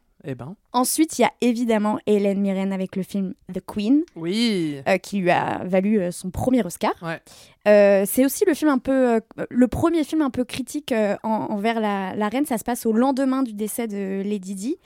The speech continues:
Speaker 1: Ouais.
Speaker 2: Et ça, euh, raconte les coulisses, euh, des rapports entre la reine et, euh, le prince,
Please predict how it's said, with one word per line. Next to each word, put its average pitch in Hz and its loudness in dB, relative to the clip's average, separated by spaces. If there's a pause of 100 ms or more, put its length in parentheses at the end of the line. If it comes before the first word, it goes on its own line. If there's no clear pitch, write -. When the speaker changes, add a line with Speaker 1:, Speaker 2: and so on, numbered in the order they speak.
(200)
Speaker 1:
Ouais. 139 -16 (100)
Speaker 2:
Et 254 2
ça, 269 2
euh, - 2
raconte 208 0
les 233 0
coulisses, 247 -6
euh, 202 -2
des 196 -2
rapports 202 -2
entre 214 -4
la 190 -2
reine 233 0
et, 220 0
euh, 190 0
le 190 0
prince, - -10